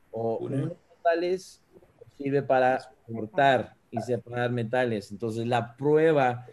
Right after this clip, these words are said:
Speaker 1: de lo que estamos viendo, eh, solo no lo vas a hacer. Con él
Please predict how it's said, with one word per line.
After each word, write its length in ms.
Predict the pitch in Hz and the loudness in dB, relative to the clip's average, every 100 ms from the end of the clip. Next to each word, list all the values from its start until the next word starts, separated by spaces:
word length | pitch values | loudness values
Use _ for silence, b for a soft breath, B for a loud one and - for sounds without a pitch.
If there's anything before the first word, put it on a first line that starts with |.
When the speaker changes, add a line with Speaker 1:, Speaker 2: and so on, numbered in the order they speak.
| B | B
Speaker 1:
de 80 | 117 | -4
lo 100 | 120 | -4
que 80 | 110 | -4
estamos 280 | 107 143 143 | -4 -4 -2
viendo, 460 | 143 147 156 151 - b b | -2 -2 -2 -4 -8 b b
eh, 480 | - 110 110 107 - | -4 -2 0 -2 -4
solo 560 | - 147 147 151 165 - | -6 0 2 4 2 -2
no 200 | 123 139 | -6 -4
lo 80 | 135 | -2
vas 220 | 127 117 | -2 -2
a 20 | |
hacer. 520 | 107 - 127 127 127 123 _ _ | -8 -4 -2 -2 -6 -12 _ _
Con 240 | 120 120 | -4 -2
él 400 | 131 151 170 160 | -2 -2 -4 -6